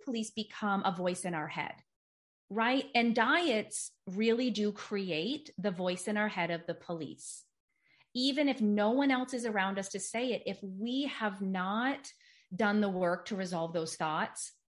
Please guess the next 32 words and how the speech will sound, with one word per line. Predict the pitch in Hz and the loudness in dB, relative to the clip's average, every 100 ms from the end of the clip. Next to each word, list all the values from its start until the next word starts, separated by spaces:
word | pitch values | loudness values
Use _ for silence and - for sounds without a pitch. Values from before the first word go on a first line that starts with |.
| _ _ _ - | _ _ _ -8
man, | 180 214 247 233 180 | -6 -2 0 0 0
it | 175 202 | -4 -4
just | 190 | -6
comes | - 202 196 190 | -4 -2 -2 -2
in, | 185 180 175 180 | -2 -2 -2 -4
you're | 190 | -6
questioning | - 202 - 190 190 | -4 -4 -4 -4 -4
yourself, | 185 - 240 320 185 - | -4 -4 -4 -2 -4 0
whether | 190 185 180 | 2 4 2
it's | 175 175 | 0 -4
before, | 170 - 202 220 269 302 - _ 160 | -8 -4 0 2 2 -2 -10 _ -6
during, | 180 185 240 277 302 - - | -2 2 2 2 0 -6 2
or | 208 196 - | 2 2 2
after | 190 330 - - 190 | 2 2 -2 -4 -2
you've | 185 196 | -2 -4
eaten | - 175 165 | -4 -4 -4
something. | - - - - - - _ _ _ _ _ _ - - - | -6 -8 -8 -10 -12 -16 _ _ _ _ _ _ -20 -20 -2
The | 240 | -2
fifth | 233 302 392 - | 2 0 0 -2
one | 196 175 180 | 0 2 0
is | - 185 180 185 180 | -2 -2 -2 -6 -6
discover | 202 190 196 190 220 | -6 -2 0 0 0
the | 226 | -2
satisfaction | - 170 175 180 - 147 - - 156 | -2 0 0 -4 -8 -8 -8 -10 -8
factor. | - - _ - - _ _ _ _ _ _ _ _ - | -10 -12 _ -14 -14 _ _ _ _ _ _ _ _ -2
I | 175 | -2
love | 175 180 196 | 2 2 2
this | 240 247 - | 0 0 -2
one | 226 226 233 - - - - | 0 0 -2 -8 -20 -14 -6
because | 226 233 | -2 2
I | 214 | 2
think | 214 - 247 262 262 | 0 -2 0 0 -4